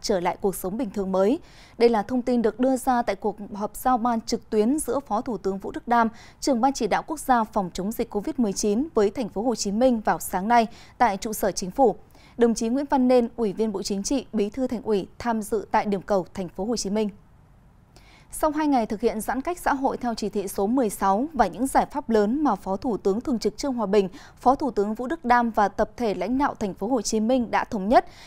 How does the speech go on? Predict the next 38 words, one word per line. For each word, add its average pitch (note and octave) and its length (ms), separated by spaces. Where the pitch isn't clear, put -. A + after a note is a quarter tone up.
cho D#4+ 160
thấy C4 260
thành A#3+ 200
phố G#3+ 400
đã A3+ 200
đi A3+ 200
đúng G#3 160
hướng. A3+ 260
Ưu B3 100
tiên A#3+ 200
lớn G#3+ 260
nhất E4+ 120
lúc F#4+ 200
này A#3 220
là C4+ 160
phải A3+ 240
giữ C#4+ 320
đúng A#3+ 220
khoảng C4 240
cách D#4 300
trong A#3+ 200
tất E4+ 220
cả A3 100
các C4+ 220
hoạt A3 140
động G#3+ 240
lấy G3+ 160
mẫu, A#3+ 320
xét F4 240
nghiệm, B3 180
tổ B3+ 140
chức - 200
tiêm C4 120
vaccine, C4+ 440
sản G#3+ 260
xuất - 280
kinh B3 160
doanh, B3 280